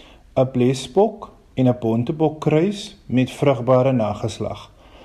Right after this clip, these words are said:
Vaalkatte kruis met huiskatte. Nyalas en bosbok in die Tragelaphus, die genus, hulle kruis.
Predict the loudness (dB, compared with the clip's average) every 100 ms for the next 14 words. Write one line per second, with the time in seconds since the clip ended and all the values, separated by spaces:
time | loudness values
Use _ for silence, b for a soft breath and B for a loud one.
0 | b -20 -2 6 6 6 4 2 2 0
1 | -2 2 4 2 -2 -10 -14 b b b
2 | b 0 0 -2 -2 -4 -4 -6 -6 -14
3 | -14 _ _ b b -4 2 4 4 4
4 | 0 -2 0 4 2 2 2 2 2 -10
5 | B -2 0 -2 0 2 2 0 0 2
6 | 0 0 -4 -2 -6 -2 0 0 -2 -6
7 | -18 -4 2 2 2 0 0 -2 -8 -14
8 | -18